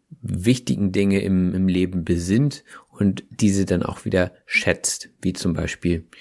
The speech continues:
äh, Familie und dass man vielleicht nicht unbedingt jedes Jahr dreimal in den Urlaub fliegen muss. Ähm,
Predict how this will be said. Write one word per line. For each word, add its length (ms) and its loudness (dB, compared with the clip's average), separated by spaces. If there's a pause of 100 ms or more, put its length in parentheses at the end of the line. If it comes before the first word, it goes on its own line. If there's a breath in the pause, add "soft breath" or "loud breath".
(180 loud breath)
äh, 200 4
Familie 880 4 (640)
und 640 0 (720 loud breath)
dass 160 -4
man 100 2
vielleicht 300 0
nicht 220 2
unbedingt 720 2 (300)
jedes 480 0
Jahr 400 2
dreimal 440 0
in 60 2
den 140 4
Urlaub 300 2
fliegen 320 4
muss. 400 0 (580 loud breath)
Ähm, 400 -2